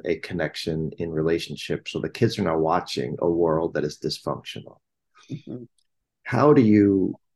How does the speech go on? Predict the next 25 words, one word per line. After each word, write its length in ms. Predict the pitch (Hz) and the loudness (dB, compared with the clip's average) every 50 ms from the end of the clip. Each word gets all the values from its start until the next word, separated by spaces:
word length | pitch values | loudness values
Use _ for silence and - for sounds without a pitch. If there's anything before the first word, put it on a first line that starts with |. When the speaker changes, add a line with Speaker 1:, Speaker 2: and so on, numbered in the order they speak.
| _ _ _ _ _ _ _ _ _ _ _ _ _ | _ _ _ _ _ _ _ _ _ _ _ _ _
Speaker 1:
'cause 120 | - 104 120 | 0 2 4
I 80 | 123 | 6
think 140 | 127 135 113 | 6 6 6
that's 320 | 123 120 - - - - | 6 4 4 2 -2 -4
the 160 | - - 110 95 | 0 0 2 2
whole 380 | 95 107 107 104 104 104 98 | 4 6 6 6 6 4 4
leading 280 | 101 110 107 104 101 92 | 4 4 4 2 2 0
by 180 | - 90 85 | -2 -4 -6
example 440 | 82 80 - 98 95 90 - - 82 | -6 -6 -6 -6 -6 -6 -6 -8 -8
reality, 500 | 78 76 76 69 62 - - - - - _ | -6 -4 -4 -4 -6 -8 -12 -14 -16 -18 _
right? 300 | - - 60 78 78 - | -6 -2 0 0 0 -2
So 160 | - 98 80 76 | -2 -2 -2 -2
if 180 | 73 - - | -2 -6 -12
ki-, 140 | - - 113 | -14 -12 -12
parents 400 | - - 120 110 110 113 107 - | -6 0 2 4 4 4 4 2
are 60 | 92 | 0
leading 280 | 90 98 98 90 92 85 | 2 2 2 0 0 -2
by 140 | 92 80 78 | -2 -2 -4
example, 420 | 78 80 95 95 90 87 - 87 | -2 -2 -2 -2 -2 -2 -2 -4
the 100 | - - | -4 -4
kids 240 | - - 98 92 82 | -2 0 0 0 0
are 120 | 85 82 | -2 -2
learning 320 | 85 90 90 92 90 82 82 | 0 0 0 0 -2 -4 -6
effective 480 | 80 - - 95 - - - 95 85 | -8 -6 -4 -4 -2 -2 -2 -2 -2
emotional 760 | 90 82 85 85 82 76 - - 90 82 78 78 76 76 - | -2 -2 -2 -2 -2 -2 -4 -4 -4 -2 -2 -4 -4 -6 -10